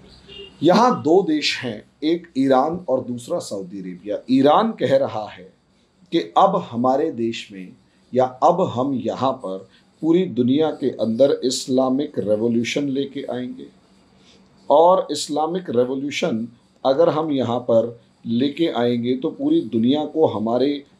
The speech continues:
system को फॉलो करना पड़ेगा, हमारे system को, पूरी दुनिया को हमारे ही system को फॉलो करना पड़ेगा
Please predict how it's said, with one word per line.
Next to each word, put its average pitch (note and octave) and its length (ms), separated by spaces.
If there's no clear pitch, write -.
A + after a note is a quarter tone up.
system F3+ 480
को E3 160
फॉलो A#2+ 360
करना F#2 320
पड़ेगा, D#2+ 460
हमारे A#2+ 560
system F3+ 520
को, B2+ 280
पूरी F#3+ 380
दुनिया C3+ 420
को C3+ 280
हमारे A#2 380
ही D#3 160
system B2 400
को A#2+ 140
फॉलो A2 320
करना G2+ 340
पड़ेगा G2+ 520